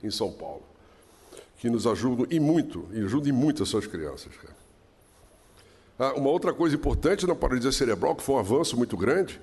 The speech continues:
que é a síndrome do aniversário, que vocês estão vendo aqui. Antigamente, operava-se um membro de cada vez. A criança pisava na ponta do pé, tinha um joelho em flexão, um quadril em flexão. Aí operava um pé, operava o outro, operava um joelho, operava, ou seja,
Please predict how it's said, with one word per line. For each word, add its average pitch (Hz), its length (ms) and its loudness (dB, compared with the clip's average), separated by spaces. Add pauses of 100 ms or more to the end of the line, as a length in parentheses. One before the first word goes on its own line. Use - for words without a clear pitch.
(200)
que 143 80 0
é 143 40 4
a 123 60 2
síndrome 190 480 0
do 180 140 -2
aniversário, 156 600 0
que 85 140 -16
vocês 123 120 -4
estão 120 160 0
vendo 120 180 2
aqui. 90 320 -6 (200)
Antigamente, 160 680 0 (240)
operava-se 170 760 0 (120)
um 208 220 2
membro 208 340 4
de 202 100 -4
cada 208 280 0
vez. 170 400 0 (380)
A 117 80 0
criança 175 340 0
pisava 180 340 0
na 180 120 2
ponta 180 260 0
do 175 100 0
pé, 214 220 2
tinha 208 180 0
um 196 40 2
joelho 185 240 2
em - 20 -2
flexão, 202 500 0
um 233 40 -4
quadril 185 340 0
em 175 40 -2
flexão. 170 520 2
Aí 175 140 4
operava 196 420 2
um 185 60 0
pé, 233 260 2
operava 190 420 2
o 185 120 4
outro, 226 280 4
operava 180 320 0
um 185 60 4
joelho, 214 380 2
operava, 214 280 2
ou 208 100 2
seja, 120 380 2